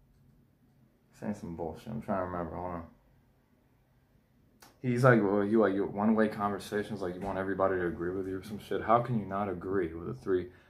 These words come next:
I've had debates about basketball. I, with my homie, he doesn't always agree with me. Actually, we debate a lot. I say one thing, he says a completely different thing.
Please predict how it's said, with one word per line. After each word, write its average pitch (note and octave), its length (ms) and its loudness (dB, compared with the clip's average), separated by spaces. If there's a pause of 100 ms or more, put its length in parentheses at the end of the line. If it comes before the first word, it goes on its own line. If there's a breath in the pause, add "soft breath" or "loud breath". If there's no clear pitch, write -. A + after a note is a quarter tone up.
(160 soft breath)
I've A2+ 300 4
had A2 240 4
debates G2 420 0
about F2+ 300 2
basketball. F#2+ 920 2 (360)
I, E2 160 -4 (340)
with F#2 120 -12
my F2+ 140 0
homie, G2 460 0
he G2 220 -8
doesn't G2 340 -2
always G#2 240 -2
agree G2 240 0
with A2 140 0
me. F2 80 -6
Actually, F2+ 300 -6
we G2 120 0
debate F#2+ 380 0
a F#2+ 40 2
lot. G2 280 6
I F2 100 0
say F#2 240 -2
one G2 220 -2
thing, G#2 160 -4
he F#2 100 -10
says F2 300 -6 (100)
a - 40 -18
completely G2 420 -6
different G#2 400 -4
thing. D#2+ 220 -4